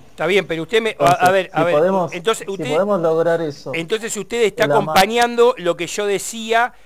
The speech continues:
Speaker 1: que San Lorenzo tiene que salir campeón, porque de la única
Speaker 2: Mm.
Speaker 1: manera que podemos acceder a una copa es saliendo campeón, ¿estamos de acuerdo?
Speaker 2: De acuerdo con vos.
Speaker 1: Bien.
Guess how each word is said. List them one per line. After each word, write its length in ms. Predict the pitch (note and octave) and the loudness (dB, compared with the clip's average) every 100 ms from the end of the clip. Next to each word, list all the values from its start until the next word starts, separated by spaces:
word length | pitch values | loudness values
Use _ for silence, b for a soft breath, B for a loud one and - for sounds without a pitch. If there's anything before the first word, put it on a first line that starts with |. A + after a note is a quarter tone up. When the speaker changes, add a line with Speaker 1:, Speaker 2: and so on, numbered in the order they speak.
| b | b
Speaker 1:
que 120 | - D3 | -14 -4
San 140 | E3 | -2
Lorenzo 180 | A3 G3 | -2 -4
tiene 160 | E3+ | -8
que 20 | D#3 | -6
salir 220 | E3 D#3+ | -8 -2
campeón, 360 | E3+ F3 A#3+ | -4 0 -4
porque 200 | D#3+ D#3 F3 | -4 -8 -4
de 80 | |
la 80 | F#3 | -2
única 300 | B3+ C4+ G3 | -4 -4 -4
Speaker 2:
Mm. 40 | G3 | -4
Speaker 1:
manera 300 | G#3 G3 E3+ | -4 -4 -4
que 100 | E3+ | -6
podemos 360 | G3 B3 G#3 | -6 -6 -6
acceder 320 | F#3 - G3 | -10 -8 -6
a 20 | G3 | -4
una 140 | F3+ | -6
copa 200 | C4+ C4 | -6 -6
es 60 | D#3+ | -8
saliendo 240 | F3 F3 | -8 -4
campeón, 340 | F3+ G3+ C4+ E3 | -4 -2 -4 -4
¿estamos 280 | D#3 D#3 | -6 -6
de 60 | D#3 | -6
acuerdo? 600 | D3+ C4 C#4+ G#3 C3+ - - - - - - - - - | -4 -4 -2 -4 -4 -10 -20 -20 -20 -20 -20 -20 -20 -10
Speaker 2:
De 100 | C#3+ | -8
acuerdo 380 | C#3 E3+ E3 C#3 | -6 -4 -4 -4
con 160 | C#3 D3+ | -4 -2
vos. 320 | F#3 F#3 - | -2 -2 -8
Speaker 1:
Bien. 320 | D3+ E3 A#2+ | -8 -8 -8